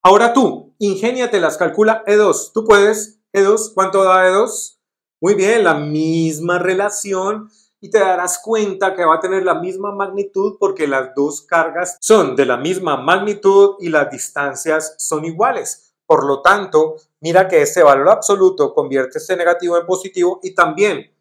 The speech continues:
nos dará una magnitud de este campo eléctrico E dos de mil ochocientos newtons por cada culombio en esa dirección. Nos da entonces de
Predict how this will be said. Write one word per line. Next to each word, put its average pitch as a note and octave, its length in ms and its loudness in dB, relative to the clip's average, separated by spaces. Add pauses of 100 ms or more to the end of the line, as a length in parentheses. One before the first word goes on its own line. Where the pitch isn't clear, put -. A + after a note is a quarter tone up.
(120)
nos D3+ 200 -2
dará C#3 260 4
una D3+ 220 2
magnitud A3 840 -6 (380)
de D#3 400 4
este F#3+ 560 -2 (140)
campo F#3+ 600 0
eléctrico D#3+ 640 -2
E D3 80 4
dos F3+ 240 4
de D3+ 100 0
mil C#3 160 -4
ochocientos F3 640 -6 (520)
newtons A#3 420 -2
por E3+ 180 0
cada D3 320 2
culombio B2+ 640 -4 (120)
en D#3 360 -4
esa G3+ 460 4
dirección. B2+ 640 -4 (140)
Nos E3+ 140 0
da F#3 180 2
entonces F#3+ 560 -2
de B3 420 0